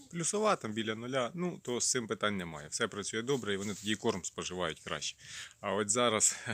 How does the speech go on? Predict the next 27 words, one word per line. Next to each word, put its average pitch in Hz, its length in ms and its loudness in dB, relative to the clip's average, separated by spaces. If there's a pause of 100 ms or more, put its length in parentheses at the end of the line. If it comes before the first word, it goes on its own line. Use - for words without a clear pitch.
(220)
<laughs> - 360 -8
роздаю, 113 640 2
а 98 80 4
годівнички 101 640 -2 (220)
практично 92 520 -4 (160)
повні, 87 320 -2
як 87 380 -2
були, 107 380 -2
чуть-чуть 143 520 2
під'їли 101 500 -2
і 92 60 -8
все. - 220 -4 (420)
Ну, 214 80 2
тобто, 147 520 4 (160)
тут 127 240 -4
зрозуміло, 107 680 2
якщо 110 300 0
немає, 107 500 4 (280)
е, 92 40 -4
води, 120 420 4
то 101 200 0
і 98 80 0
корму 104 340 0
не 90 100 -4
споживати 92 540 -2
не 92 80 0
будуть. 87 240 -10